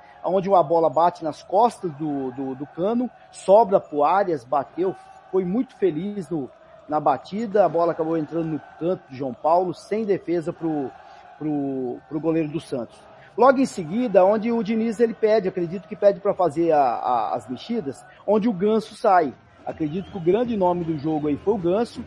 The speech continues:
Naquele momento que ele sai, o Santos fazem as substituições ali, tirando ali o, o, o Lucas Barbosa, colocando o Batistão pra dar mais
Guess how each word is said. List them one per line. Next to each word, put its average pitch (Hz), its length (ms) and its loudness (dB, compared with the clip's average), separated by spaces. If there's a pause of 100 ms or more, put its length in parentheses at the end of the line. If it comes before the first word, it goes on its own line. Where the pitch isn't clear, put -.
(240)
Naquele 233 320 0
momento 214 340 0
que 190 80 -2
ele 160 80 0
sai, 185 340 4
o 170 60 0
Santos - 360 -6
fazem 160 360 2
as 143 80 -6
substituições 147 880 -6
ali, 131 300 -2 (380)
tirando 175 480 2
ali 147 240 4
o, 147 40 2
o, 131 560 -4 (200)
o 160 40 -2
Lucas 170 300 0
Barbosa, 143 600 2
colocando 170 400 -4
o - 20 -2
Batistão 165 640 0 (380)
pra 170 220 4
dar 180 300 6
mais 190 420 2